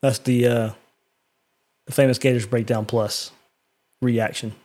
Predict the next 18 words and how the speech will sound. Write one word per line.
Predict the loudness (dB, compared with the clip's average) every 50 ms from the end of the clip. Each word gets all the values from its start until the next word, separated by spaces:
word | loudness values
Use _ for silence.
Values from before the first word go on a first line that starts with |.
| _ _
Oof. | 0 0 0 -2 -8 -12 -16 _ _ _ _ _ _ -16 -16 -14 -16 -20 -20 _ _
<laughs> |
Thirty | 2 4 4 2 2 2 0 -2 -2 -4 -12 -14 -16 _ _ _ _ _ _ _ _ _ _ -18 -16 -16 -16 -18 -20 -20 -20 _ _ _ -20 -20 _ _ _ _ _ _ _ 6 8 8 8 6
to | 6 6
three | 6 6 6 6
Beavers | 6 6 6 6 4 4 4
over | 2 2 2 0
the | 0 0
Gators | 0 0 0 0 -2 -2 -4 -6 -8 -12 -18 _ _ _ _ _ _ _ _ _ _ _ _ _ _ _ _ _ _ _ _ _ _ _ _ _ _ _ _ _ _ _
in | 6 8 8
the | 8
Las | 8 8 6 6 4 2
Vegas | 0 -2 -2 -2 -6 -8
Bowl. | -6 -6 -6 -4 -2
Gators | 0 2 4 4 4 4
go | 4 4
to | 4
Vegas. | 4 2 2 2 2 0 -2 -2 -8 -10 -14